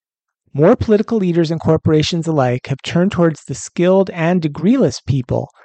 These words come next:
and the trend seems unlikely to abate anytime soon. The tight labor market has hit government employment pretty hard. Even though government workers increased by forty-six thousand in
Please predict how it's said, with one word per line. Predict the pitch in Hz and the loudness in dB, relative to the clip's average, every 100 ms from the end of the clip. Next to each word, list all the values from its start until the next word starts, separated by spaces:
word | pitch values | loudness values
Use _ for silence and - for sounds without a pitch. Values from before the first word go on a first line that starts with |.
| _ | _
and | 143 139 | -4 -4
the | |
trend | - 170 202 | 0 0 0
seems | - 180 175 | 0 0 0
unlikely | - 160 143 143 165 | -2 -2 0 0 -2
to | 151 147 | 0 -2
abate | 131 139 135 - | 0 0 -2 -2
anytime | 143 135 135 120 123 | -2 -2 -2 -4 -6
soon. | - - 156 - - _ _ _ _ _ _ _ _ _ _ - | -8 -4 -4 -4 -10 _ _ _ _ _ _ _ _ _ _ -8
The | 143 | -6
tight | - 202 285 | -2 0 0
labor | 220 214 208 | 0 2 2
market | 175 160 165 | 2 0 -2
has | 139 - | -4 -2
hit | 160 - | -4 -2
government | 151 151 160 151 | 0 0 -2 -4
employment | 135 - 143 139 - | -4 -2 -2 -4 -6
pretty | - 160 | -2 0
hard. | 156 120 50 50 - - _ _ _ _ _ - | 0 -2 -2 -4 -8 -16 _ _ _ _ _ -2
Even | 185 240 | 2 4
though | 226 | 4
government | 165 175 202 196 | 4 2 2 0
workers | 175 165 165 139 | 0 0 0 -2
increased | 151 - 160 - | -4 -2 -2 0
by | 135 | -4
forty-six | - 160 180 - 170 - | 0 0 0 -2 -8 -4
thousand | - 156 165 156 135 | 0 2 2 2 -2
in | 131 143 | -4 -6